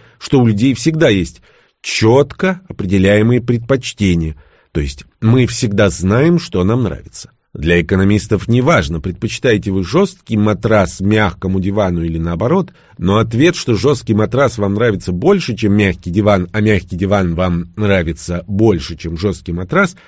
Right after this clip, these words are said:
для них неприемлем. Так не пойдёт.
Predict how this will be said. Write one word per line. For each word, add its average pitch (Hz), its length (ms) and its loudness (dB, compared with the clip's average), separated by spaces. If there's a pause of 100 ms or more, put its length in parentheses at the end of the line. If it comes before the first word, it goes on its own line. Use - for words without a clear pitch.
(160)
для 151 160 2
них 190 260 2
неприемлем. 120 680 -2 (280)
Так 95 340 0 (100)
не 107 300 2
пойдёт. - 540 -10